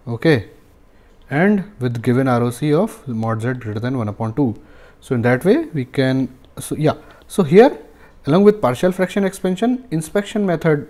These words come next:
will also come into picture. Okay, we know, uh, the inverse Z transform of these two functions using the inspection method,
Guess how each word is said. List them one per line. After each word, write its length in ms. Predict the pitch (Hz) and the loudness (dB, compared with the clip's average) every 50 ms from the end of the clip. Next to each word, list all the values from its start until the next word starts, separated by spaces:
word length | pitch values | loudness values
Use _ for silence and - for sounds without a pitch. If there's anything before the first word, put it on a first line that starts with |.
| - 139 | -4 -2
will 160 | 139 139 135 | 0 2 2
also 220 | 127 123 - 143 | 2 2 2 0
come 180 | 127 - 131 117 | -2 0 -2 -2
into 200 | 117 113 107 113 | -2 -2 -4 -6
picture. 340 | 110 113 - - - 92 - - - - - - - - - - - - | -6 -8 -10 -10 -12 -12 -12 -14 -18 -20 -20 -20 -20 -20 -20 -20 -12 -10
Okay, 300 | 147 139 - 175 147 113 | -8 -2 2 2 2 2
we 160 | 101 104 110 107 | 0 -2 -2 0
know, 380 | 107 117 139 175 202 208 - - - - _ _ _ _ _ _ _ _ _ - | 2 2 4 4 2 2 -2 -8 -18 -20 _ _ _ _ _ _ _ _ _ -18
uh, 300 | 156 131 120 120 120 120 | -14 -10 -6 -4 -2 -2
the 420 | 117 117 110 110 107 107 104 95 - - - - 127 127 - - | 0 2 2 2 2 0 -2 -4 -6 -12 -14 -10 -10 -10 -8 -6
inverse 300 | - 117 117 147 190 170 | -4 -2 0 0 0 2
Z 100 | - 151 | 0 -2
transform 400 | 143 - 135 127 117 - 127 120 | -2 -2 -6 -6 -6 -6 -6 -6
of 160 | 117 113 113 - | -6 -6 -6 -8
these 160 | 110 110 - | -8 -8 -8
two 100 | - 127 | -8 -10
functions 460 | - 120 110 107 - 156 202 - - - - - - - | -8 -8 -10 -8 -8 -8 -8 -10 -14 -20 -20 -20 -18 -10
using 280 | - 110 107 107 107 98 | -8 -6 -4 -4 -4 -4
the 80 | 107 | -4
inspection 520 | 104 101 95 - - 107 - - - 123 127 | -4 -4 -6 -8 -10 -10 -8 -6 -6 -4 -4
method, 300 | 135 127 185 196 220 | -4 -2 -2 -2 -4